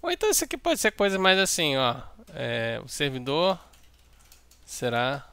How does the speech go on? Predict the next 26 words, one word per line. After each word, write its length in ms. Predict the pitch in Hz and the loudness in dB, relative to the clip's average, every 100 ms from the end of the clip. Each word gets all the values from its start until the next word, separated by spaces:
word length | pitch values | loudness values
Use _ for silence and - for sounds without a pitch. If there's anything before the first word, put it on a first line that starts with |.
| - _ - - _ - - - - - | -20 _ -20 -20 _ -20 -20 -20 -20 -12
desligado 960 | 120 117 117 110 113 117 123 127 135 135 - _ _ - - _ - | -8 -6 -6 -6 -4 -2 -2 -4 -10 -12 -20 _ _ -20 -20 _ -6
para 320 | 123 120 120 | -4 -2 -4
manutenção 1080 | 120 120 123 - 120 117 - - 113 117 127 - - - | -6 -8 -10 -10 -8 -6 -8 -6 -6 -8 -10 -16 -20 -16
de 180 | 120 120 | -12 -12
final 600 | - 117 113 110 117 123 - - 165 156 | -12 -12 -8 -6 -6 -10 -18 -20 -20 -20
de 180 | 123 120 | -12 -10
ano. 280 | 113 107 110 123 | -10 -10 -14 -14
Boas 520 | 117 127 131 135 - | -6 -4 -2 -4 -6
festas." 960 | 123 113 - - - - - - - - - - - _ _ _ - - - _ - - - - - - - - - - - - | -6 -8 -10 -16 -18 -16 -14 -12 -14 -18 -20 -20 -20 _ _ _ -20 -20 -20 _ -20 -20 -20 -20 -20 -20 -20 -20 -20 -20 -18 -12
<laughs> 760 | 160 180 160 139 - - - | -8 -8 -8 -12 -2 -2 2
Pessoal, 460 | 151 139 180 170 123 | 0 6 8 10 8
boas 300 | 127 151 - | 4 2 2
festas, 260 | 135 120 | 4 4
estamos 220 | - 135 - | 2 -4 -4
chegando 240 | 135 135 | -2 -2
no 40 | |
final 300 | - 127 127 | -2 0 0
do 140 | 123 117 | 0 -4
ano, 200 | 107 107 | -4 0
tá? 220 | 143 156 | 4 4
Então, 320 | 156 151 139 | 4 2 4
all 260 | 165 208 226 | 6 6 4
e 80 | 175 | 0
write, 440 | 147 104 107 - | 0 0 -2 -10
tá 80 | - | -6
bom? 300 | 123 170 226 | 2 2 2